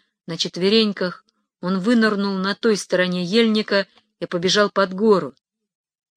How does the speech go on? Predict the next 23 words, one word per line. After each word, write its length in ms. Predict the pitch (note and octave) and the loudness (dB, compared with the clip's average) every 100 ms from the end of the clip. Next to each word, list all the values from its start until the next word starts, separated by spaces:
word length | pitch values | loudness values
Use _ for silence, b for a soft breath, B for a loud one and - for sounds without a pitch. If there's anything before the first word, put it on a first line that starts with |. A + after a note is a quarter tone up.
| _ _ _ _ _ _ | _ _ _ _ _ _
Там 300 | F#3+ A3 G#3+ | 0 2 2
были 220 | A3+ A3+ | 2 2
дубы, 600 | G3+ F3+ F#3+ G3 C#4 A3 - _ _ _ _ _ _ | 2 0 0 2 4 4 -2 _ _ _ _ _ _
и 100 | E3+ | -4
ничего 380 | F#3 - A3 C4 | -2 0 2 2
уже 200 | A3 B3 | 2 2
не 120 | A#3+ | 2
оставалось, 560 | A#3 - A#3 B3+ A#3+ | 0 0 2 4 2
кроме 280 | - A#3+ A#3 | 0 0 0
как 180 | A3+ A3 | 0 -2
залезть 400 | F3+ G#3+ A#3 F#3 | 0 2 0 -2
в 60 | F3 | -4
дупло. 540 | A3+ - B3+ A3+ C#3+ - _ _ _ _ _ _ _ _ _ _ _ _ _ _ | -4 -2 2 2 0 -8 _ _ _ _ _ _ _ _ _ _ _ _ _ _
Ружье 400 | E3+ F#3+ F3+ G#3+ | -2 -2 0 0
он 140 | G3 | 0
бросил 340 | E3+ F#3 F3 E3 | -2 -2 -2 -6
еще 260 | D#3+ - | -4 -4
в 60 | D#3 | -4
ельнике. 640 | E3 A3 G#3+ G3 - E3+ - _ _ _ _ _ _ _ _ _ _ _ _ _ _ | 0 0 0 -2 -6 -8 -8 _ _ _ _ _ _ _ _ _ _ _ _ _ _
В 160 | D3 | -6
дупле 380 | D3+ G3+ A3+ B3+ | 0 2 4 2
пахло 500 | - A3+ G#3+ G3 G3 - | 4 2 2 0 -2 -4
прелью, 680 | E3+ G3+ A3 G#3+ G3 F#3+ | -2 2 4 2 0 -4